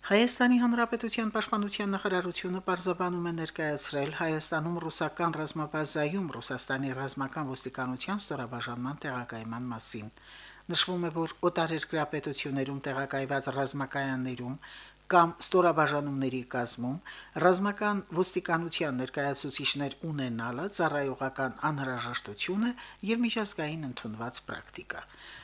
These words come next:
Հայաստանի Հանրապետությունը նույնպես ձևավորում է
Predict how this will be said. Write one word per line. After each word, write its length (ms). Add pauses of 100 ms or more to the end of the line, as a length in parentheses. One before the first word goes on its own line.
(140)
Հայաստանի 480
Հանրապետությունը 800
նույնպես 400
ձևավորում 560
է 20